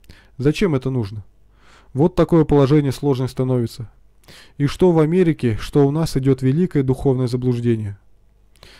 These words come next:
Так вот, давайте, братья, мы собрались сюда, чтобы глубоко подумать. Приедем домой. Давайте почитаем книгу Даниила, и особенно тринадцатую главу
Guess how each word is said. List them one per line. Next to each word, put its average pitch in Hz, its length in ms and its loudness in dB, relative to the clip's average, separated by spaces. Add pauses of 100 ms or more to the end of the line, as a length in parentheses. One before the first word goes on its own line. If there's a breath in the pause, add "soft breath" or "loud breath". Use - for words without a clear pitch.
(200 soft breath)
Так 131 180 -2
вот, 165 160 2
давайте, 160 420 2
братья, 135 440 0
мы 156 120 -2
собрались 151 460 0
сюда, 131 360 0
чтобы 139 340 -2
глубоко 135 400 0
подумать. 135 560 -2 (640 loud breath)
Приедем 165 420 4
домой. 143 460 2 (240)
Давайте 151 360 2
почитаем 151 460 0
книгу 143 340 -2
Даниила, 131 540 -2 (440 loud breath)
и 127 60 2
особенно 151 440 2
тринадцатую 135 460 -4
главу 120 400 0